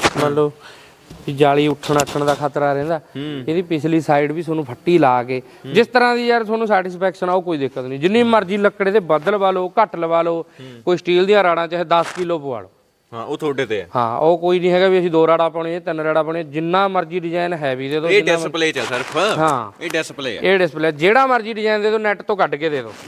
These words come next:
Speaker 2: ਹੂੰ।
Speaker 1: ਇੱਕ ਸੌ ਪਚਵੰਜਾ ਰੁਪਏ ਸਕੁਏਅਰ ਫੁੱਟ ਦੇ ਵਿੱਚ ਹੀ ਤੁਹਾਨੂੰ ਦੇਵਾਂਗੇ।
Speaker 2: ਅੱਛਾ।
Speaker 1: ਇੱਕ ਸੌ ਪੈਂਤੀ ਰੁਪਏ ਸਕੁਏਅਰ ਫੁੱਟ ਦੇ ਵਿੱਚ ਤੁਹਾਨੂੰ ਅਸੀਂ ਵਿੰਡੋ ਦੇਵਾਂਗੇ।
Speaker 2: ਅੱਛਾ, ਵਿੰਡੋ
Speaker 1: ਹਾਂ।
Speaker 2: ਇੱਕ ਸੌ ਪੈਂਤੀ ਰੁਪਏ ਸਕੁਏਅਰ ਫੁੱਟ 'ਚ ਆ ਗਈ।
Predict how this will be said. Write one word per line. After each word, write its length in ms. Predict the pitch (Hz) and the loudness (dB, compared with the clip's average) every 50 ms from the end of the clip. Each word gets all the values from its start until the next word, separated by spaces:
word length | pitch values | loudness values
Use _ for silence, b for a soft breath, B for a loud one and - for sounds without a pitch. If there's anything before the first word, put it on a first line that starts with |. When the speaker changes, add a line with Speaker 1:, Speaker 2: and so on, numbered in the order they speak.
| 113 120 | -18 -14
Speaker 2:
ਹੂੰ। 220 | 151 156 151 139 139 135 127 123 | -14 -12 -12 -12 -12 -12 -8 -8
Speaker 1:
ਇੱਕ 120 | 185 175 | -8 -6
ਸੌ 140 | 220 214 220 | 0 0 0
ਪਚਵੰਜਾ 420 | 196 202 180 196 190 190 185 202 | 0 0 -2 0 0 4 4 4
ਰੁਪਏ 240 | 196 190 165 196 196 | 4 2 -2 -6 -8
ਸਕੁਏਅਰ 260 | - - - 185 185 | -8 -6 -6 -4 -4
ਫੁੱਟ 160 | 190 190 190 180 | -4 -6 -10 -8
ਦੇ 120 | 175 180 | -8 -8
ਵਿੱਚ 180 | 170 156 - 180 | -8 -8 -10 -10
ਹੀ 40 | |
ਤੁਹਾਨੂੰ 200 | 160 165 165 165 | -8 -6 -6 -6
ਦੇਵਾਂਗੇ। 640 | 151 131 110 101 98 98 107 - _ - - - 98 | -6 -6 -8 -8 -12 -16 -18 -20 _ -20 -12 -10 -10
Speaker 2:
ਅੱਛਾ। 280 | 107 - - 110 98 82 | -10 -8 -6 -6 -4 -2
Speaker 1:
ਇੱਕ 120 | - 170 - | -2 -2 -2
ਸੌ 220 | - - 214 220 | 2 2 2 2
ਪੈਂਤੀ 480 | 220 - 202 196 190 175 185 220 214 214 | 4 2 2 2 2 -2 -2 0 0 0
ਰੁਪਏ 240 | 208 190 214 214 | 0 2 2 0
ਸਕੁਏਅਰ 280 | 202 - - 208 214 226 | 0 0 2 2 2 4
ਫੁੱਟ 180 | 220 233 220 208 | 4 2 0 2
ਦੇ 100 | 214 208 | 0 -2
ਵਿੱਚ 160 | 208 190 208 | -2 -4 -6
ਤੁਹਾਨੂੰ 260 | 165 202 208 202 208 | -4 -4 -2 0 0
ਅਸੀਂ 160 | 170 190 208 | -2 -2 -2
ਵਿੰਡੋ 260 | 175 151 135 127 117 | -2 -2 -2 -2 -4
ਦੇਵਾਂਗੇ। 340 | 113 107 104 104 104 98 98 98 - - _ _ _ _ _ - - 117 | -4 -6 -8 -10 -12 -14 -14 -18 -20 -20 _ _ _ _ _ -16 -14 -6
Speaker 2:
ਅੱਛਾ, 160 | - 143 131 | 0 0 0
ਵਿੰਡੋ 360 | 123 123 139 135 131 147 147 | 2 2 0 2 4 4 4
Speaker 1:
ਹਾਂ। 80 | 147 139 | 4 4
Speaker 2:
ਇੱਕ 80 | 127 | 4
ਸੌ 200 | - 165 170 151 | 4 4 4 4
ਪੈਂਤੀ 240 | 131 147 127 120 139 | 2 -2 -2 -4 -4
ਰੁਪਏ 160 | 117 - 107 | -4 -4 -6
ਸਕੁਏਅਰ 240 | - - - 120 127 | -6 -2 -2 -2 -2
ਫੁੱਟ 200 | 127 139 113 - | 0 -2 -4 -2
'ਚ 80 | 98 107 | -2 -2
ਆ 80 | 90 | -2
ਗਈ। 140 | 82 78 71 | -2 -4 -12